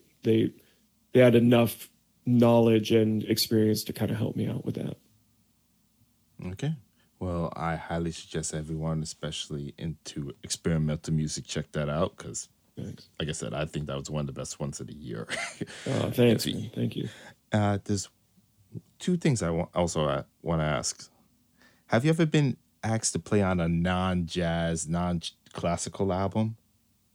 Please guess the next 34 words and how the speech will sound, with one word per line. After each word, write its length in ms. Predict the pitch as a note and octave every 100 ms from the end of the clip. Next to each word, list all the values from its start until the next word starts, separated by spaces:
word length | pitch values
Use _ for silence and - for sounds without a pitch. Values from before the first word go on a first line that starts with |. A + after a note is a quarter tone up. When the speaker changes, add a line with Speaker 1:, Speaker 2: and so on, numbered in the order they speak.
| _ _ _ _ _
Speaker 1:
Yeah. 380 | - C#3+ A3 - - _ _ _
Speaker 2:
And 120 | G#2 G2
how 160 | A2+
Speaker 1:
Yeah, 100 | C#3
Speaker 2:
is 40 | C#3+
that 80 | B2
Speaker 1:
definitely. 520 | D3 E3+ C3 A2+ A2
Speaker 2:
versus 520 | G#2 G2+ - F#2+ F#2+
this? 420 | G2 F2 - - - -
Like, 320 | F#2+ - - - - _
<laughs> 200 | _ _
since 240 | - G#2+ G#2+
you 60 |
seem 200 | A2 A2+
to 60 | F#2
do 60 |
Speaker 1:
Um, 180 | F#3+ G2
Speaker 2:
everything. 460 | G2 E2 - - - _ _ _ _ _ - _ - - D#3+
Speaker 1:
I, 160 | E3 -
when, 420 | D#3+ F3+ F3 E3 -
when 220 | D3+ D#3
I 80 | D#3
moved 460 | D3+ E3 G3 G#3+ -
here, 580 | D#3+ D3 C3 B2 A#2+ - _ _ _ _ _ _ _ -
I 100 | C3+
did 160 | D3
a 40 | C3
lot 400 | B2+ C3 C#3+ D3
of 80 |
stuff 400 | C3 - C3 B2
with, 800 | A2+ A#2 A#2 A2+ A2 G#2+ - - _ _ _ _ _ _ B2+
with 320 | A#2+ A#2+ -
pop 280 | A#2+ A#2+ -
bands. 500 | G#2 G2+ G#2 -